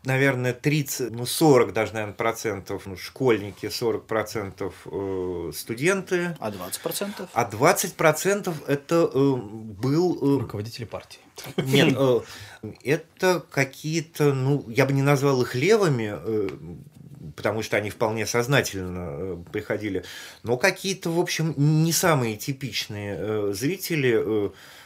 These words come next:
Speaker 1: там, в-, вплоть до супружеских пар, как бы, средних лет, которые, видимо, э, приходили на какой-то вот конкретный
Speaker 2: Конкретный
Speaker 1: фильм, э, ну, вот <laughs> в-, вроде той же «Оскомины», как бы, с Николсоном.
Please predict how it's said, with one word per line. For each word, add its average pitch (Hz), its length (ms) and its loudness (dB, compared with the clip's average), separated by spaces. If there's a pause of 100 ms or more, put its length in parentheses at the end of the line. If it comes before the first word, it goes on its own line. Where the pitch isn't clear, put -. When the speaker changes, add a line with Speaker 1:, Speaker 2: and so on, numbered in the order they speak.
(560)
Speaker 1:
там, 98 200 -2
в-, 104 240 -8
вплоть 139 320 0
до 131 80 -2
супружеских 139 720 2
пар, 117 340 6
как 87 240 -8
бы, 92 100 -10
средних 104 540 -6
лет, 190 220 2
которые, 131 500 0
видимо, 127 640 -2
э, 107 80 0
приходили 113 640 0
на 113 140 -2
какой-то 120 500 -2
вот 110 220 -4
конкретный 117 720 0
Speaker 2:
Конкретный 104 540 -8
Speaker 1:
фильм, 165 480 0
э, 110 400 0 (100)
ну, 123 120 -2
вот 127 160 2
<laughs> - 0 -
в-, 127 200 4
вроде 123 300 0
той 110 180 0
же 110 120 2
«Оскомины», 90 640 0
как - 160 -14
бы, - 140 -14
с 123 120 -10
Николсоном. 80 580 -10